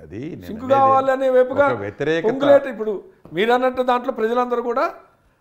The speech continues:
Speaker 2: ఆ, ఈ దించాలనేటువంటి వాళ్ళందరూ కూడా పొంగులేటి రావణ-, అంటే వాళ్ళు, వాళ్ళు ఎక్కువ ఆరాటపడుతున్నారా? పొంగులేటి టాస్క్ మంచిదే, కానీ ఆయన తప్పుడు నిర్ణయం తీసుకుంటాడా అనే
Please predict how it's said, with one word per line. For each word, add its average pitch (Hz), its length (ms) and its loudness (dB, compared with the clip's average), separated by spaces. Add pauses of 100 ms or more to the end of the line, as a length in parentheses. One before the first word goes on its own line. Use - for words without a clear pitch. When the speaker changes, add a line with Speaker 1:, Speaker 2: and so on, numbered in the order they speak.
(320)
Speaker 2:
ఆ, - 440 -6 (240)
ఈ 311 260 -12
దించాలనేటువంటి 269 960 0
వాళ్ళందరూ 240 440 -2
కూడా 247 260 -4 (480)
పొంగులేటి 339 360 0
రావణ-, 294 380 2 (300)
అంటే 240 140 0
వాళ్ళు, 247 340 2
వాళ్ళు 285 380 4
ఎక్కువ 277 260 4
ఆరాటపడుతున్నారా? 269 760 0
పొంగులేటి 247 760 -4 (400)
టాస్క్ 285 320 0
మంచిదే, 262 520 -2 (420)
కానీ 240 180 -4
ఆయన 277 120 0
తప్పుడు 262 360 -4
నిర్ణయం 277 300 0
తీసుకుంటాడా 233 480 -6
అనే 220 420 -4